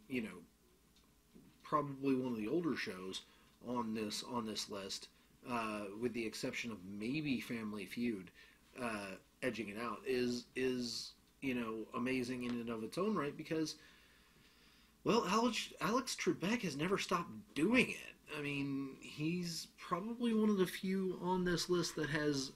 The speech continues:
maintained his original position of amazing show host. And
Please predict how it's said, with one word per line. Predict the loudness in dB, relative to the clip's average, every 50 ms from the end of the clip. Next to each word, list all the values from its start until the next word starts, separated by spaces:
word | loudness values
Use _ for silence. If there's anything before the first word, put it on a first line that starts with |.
| -14 -16 -8 -4
maintained | 0 2 2 2 0 0 -2 0 2 2 4 4 4 4
his | 2 2 0 0 0
original | 0 0 0 0 0 0 -2 -2
position | -2 -2 -2 0 2 0 0 0 0 0 0 -2 -2 -4 -6 -2
of | 0 2 2 0 0 -4 0
amazing | 2 2 4 4 2 0 -2 -2 0 2 2 2 2 2 0 0 0 0
show | 0 0 0 2 0 0
host. | 0 -4 -10 -12 -12 -10 -10 -10 -10 -14 -20 -20 -20 -20 -20 -20 -20 -20 -16 -8 -2
And | 2 4 4 4 4 2